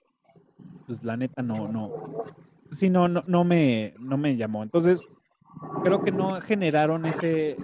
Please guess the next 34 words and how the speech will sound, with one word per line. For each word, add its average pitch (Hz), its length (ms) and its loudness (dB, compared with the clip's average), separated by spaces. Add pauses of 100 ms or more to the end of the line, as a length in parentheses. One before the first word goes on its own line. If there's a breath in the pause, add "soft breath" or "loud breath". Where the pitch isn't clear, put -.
(240)
ese 160 220 -10
sentimiento 143 680 -4
con 127 200 -2
los, - 460 -8 (560)
con 123 180 2
los, 117 240 0
este, 110 540 -2
mm, 110 340 -6 (420)
con 139 120 4
los 127 140 4
personajes 139 720 0 (520)
para 139 160 2
que 139 120 -8
te 123 80 -10
puedas 147 360 0
enganchar 131 640 -2 (260)
y, 123 180 -10 (200)
y 180 120 -12
que 139 160 -2
se 143 160 0
te 135 160 -2
fuera, 151 320 2
y 180 100 4
tampoco 147 420 -2
la 131 120 2
historia 147 360 0
fue - 180 -6
tan 120 300 -8
rica. 113 280 -6
Entonces, 151 520 2 (1160)
híjole, 123 360 0
no 156 140 4
sé, 156 380 6
yo 175 320 6